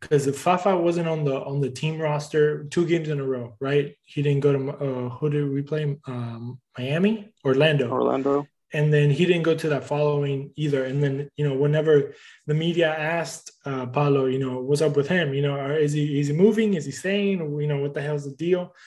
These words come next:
Speaker 1: You know, he'll just tell you, you know, he's not part of the best twenty-three.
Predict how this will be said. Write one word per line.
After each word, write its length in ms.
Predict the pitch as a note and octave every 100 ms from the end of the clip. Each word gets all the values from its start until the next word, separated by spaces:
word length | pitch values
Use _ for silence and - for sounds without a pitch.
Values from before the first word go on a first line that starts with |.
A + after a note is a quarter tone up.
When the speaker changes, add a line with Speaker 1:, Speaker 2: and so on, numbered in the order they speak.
| - - - -
Speaker 1:
You 100 | D#3
know, 100 | D3+
he'll 220 | C#3+ F3
just 200 | D#3+ D3
tell 120 | F3+
you, 140 | F3 D3+
you 140 | D3
know, 100 | D3
he's 160 | C#3+ D3
not 220 | D3 D3
part 180 | D#3 D3+
of 140 | C3+
the 120 | C3
best 300 | B2 C#3+ D3
twenty-three. 640 | - D3 C3 D#3+ F3+ A#2+